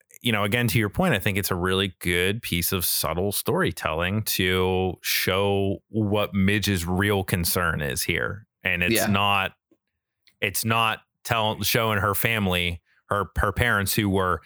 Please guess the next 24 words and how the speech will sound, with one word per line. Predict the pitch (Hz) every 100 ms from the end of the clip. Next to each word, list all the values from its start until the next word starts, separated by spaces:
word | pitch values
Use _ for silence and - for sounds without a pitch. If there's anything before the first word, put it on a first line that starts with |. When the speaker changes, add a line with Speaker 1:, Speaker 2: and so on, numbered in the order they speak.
| - - -
Speaker 1:
extremely | 95 - - - 123 139 156 160 143 120 101
distraught | 85 101 - - 107 85 - - _ _ _ _
Speaker 2:
Yeah. | 117
Speaker 1:
over | 117 117 104
their | 98 104 101
separation | - 110 113 110 117 110 - 67 - -
for | - 104
many | 104 120
reasons. | 123 147 131 101 - - - _ - - - - -
Um, | 113 107 101 - -
and | 123 113
the |
two | 107 - 165
people | - 156 - 120 110 -
that | 113 90
would | 113 104
have | 107 107 98 - _ _
absolutely | 143 156 151 - 135 127 120 107
positively | - 117 107 101 117 95 98 90 87
no | - 123 143 175 214 175
problem | - 104 82 73 60 55 - _ _ _ _ _ _ -
with | 117
Speaker 2:
Yeah. | 107 95
Speaker 1:
Joel | 117 123 123 98 92 92